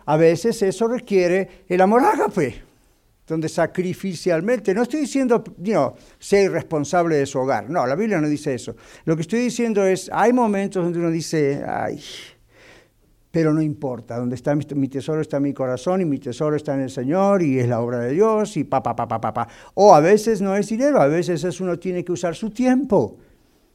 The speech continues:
¿ok? Y uno tiene que ir a algún lugar. ¿Qué hacen los misioneros que van de, de un lugar al otro? ¿Por qué no se quedan confortablemente en su hogar?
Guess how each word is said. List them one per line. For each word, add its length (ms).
¿ok? 140
Y 100
uno 160
tiene 280
que 140
ir 100
a 40
algún 340
lugar. 460
¿Qué 100
hacen 220
los 100
misioneros 520
que 100
van 240
de, 100
de 160
un 60
lugar 200
al 120
otro? 280
¿Por 100
qué 120
no 80
se 140
quedan 240
confortablemente 880
en 60
su 160
hogar? 400